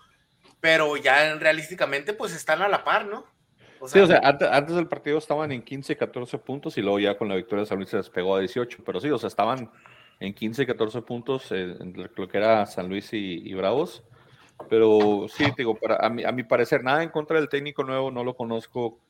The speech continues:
Speaker 2: simplemente creo que su forma de estar trabajando, de plantar el partido, el partido con todos los medios que tenía amontonados en medio, sin creación y queriendo jugar a un contraataque cuando vas perdiendo el, en el marcador, o sea, no funciona.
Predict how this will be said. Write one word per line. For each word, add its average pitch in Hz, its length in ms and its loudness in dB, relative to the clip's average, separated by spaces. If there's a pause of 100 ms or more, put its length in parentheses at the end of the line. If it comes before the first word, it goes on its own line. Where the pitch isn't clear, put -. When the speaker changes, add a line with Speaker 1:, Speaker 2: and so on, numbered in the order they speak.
Speaker 2:
simplemente 120 920 -2
creo 120 300 2
que 120 100 -6
su - 100 -16
forma 120 260 -2
de - 20 0
estar 120 220 -6
trabajando, 113 500 0
de 98 60 -2
plantar 101 320 -4
el 113 80 -4
partido, 110 640 -2
el 98 80 -8
partido 107 400 -6
con 87 200 -12
todos 120 200 4
los 135 100 2
medios 135 180 2
que - 80 -20
tenía 123 200 0
amontonados 127 500 -4
en 120 80 -10
medio, 113 380 0 (580)
sin 143 280 -6
creación 151 640 6
y 123 40 -8
queriendo 131 280 -6
jugar 131 260 2
a 143 40 2
un 143 60 -8
contraataque 147 640 -2
cuando 123 220 -6
vas 110 140 -4
perdiendo 143 760 -2
el, 107 160 -8
en 104 140 -6
el 98 80 -6
marcador, 101 460 -2
o 117 40 -6
sea, 98 140 -2
no 120 120 -6
funciona. 135 600 -4